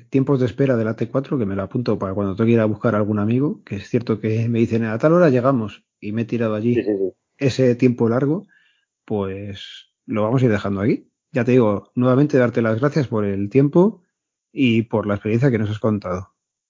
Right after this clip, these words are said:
Speaker 2: Pues ha sido, ha sido un enorme placer. Espero que no se, que nos haya quedado algo en el tintero, o se te haya quedado alguna duda por ahí pendiente, alguna, alguna cosilla que,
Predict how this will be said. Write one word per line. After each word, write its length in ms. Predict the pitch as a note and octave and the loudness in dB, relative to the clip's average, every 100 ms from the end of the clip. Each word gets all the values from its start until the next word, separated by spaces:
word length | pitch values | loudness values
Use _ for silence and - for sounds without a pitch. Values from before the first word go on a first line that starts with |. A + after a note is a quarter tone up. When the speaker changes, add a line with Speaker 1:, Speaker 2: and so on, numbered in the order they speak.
| _ _ _ _ | _ _ _ _
Speaker 2:
Pues 220 | - E2+ D#2+ - - | -12 -12 -10 -16 -10
ha 100 | F#2+ | -8
sido, 480 | G2+ G2+ G2+ G2+ G#2+ | -4 0 2 0 -2
ha 120 | - G#2+ | -6 -2
sido 200 | A2+ A#2 | 2 2
un 120 | A#2 | 2
enorme 880 | G#2+ G#2 G#2 G#2 G2+ G2 G2 G2+ G2 | 0 0 2 2 2 2 2 0 0
placer. 280 | G2+ C#3 E3 | 0 0 -2
Espero 280 | B2+ D3+ | 0 0
que 80 | D3+ | 0
no 120 | C#3+ | 0
se, 240 | C3 B2+ A#2 _ - | 2 0 -2 _ -8
que 80 | |
nos 160 | A2 G#2+ | -4 0
haya 200 | G#2+ G2+ | 0 2
quedado 300 | G2+ G2 G2 | 2 2 2
algo 300 | G2 G2 G2 | 2 2 0
en 80 | F#2 | -4
el 100 | F2+ | -8
tintero, 500 | E2 E2 A#2 D#3 B2 | -10 -4 -2 2 2
o 140 | G#2+ | 0
se 80 | F#2+ | -2
te 120 | G2 | -2
haya 120 | G2 | -2
quedado 260 | G2 G2+ F#2+ | 0 0 2
alguna 220 | F#2 G2+ | 0 0
duda 340 | F2+ G#2+ A#2 - | 0 2 0 2
por 140 | G2+ | 0
ahí 80 | G2+ | 2
pendiente, 460 | G2 F#2 G#2 C3+ | 0 -2 -2 0
alguna, 640 | A2+ G#2 G2+ G2+ G2 G2 F#2 _ _ _ _ _ _ | 0 2 0 2 2 0 -2 _ _ _ _ _ _
alguna 420 | - G#2 A2 G#2+ | 0 2 4 2
cosilla 420 | G#2+ G2+ A#2 A#2+ | 2 0 2 2
que, 540 | G#2+ G#2+ G2+ F#2+ F#2+ | 2 0 0 0 -4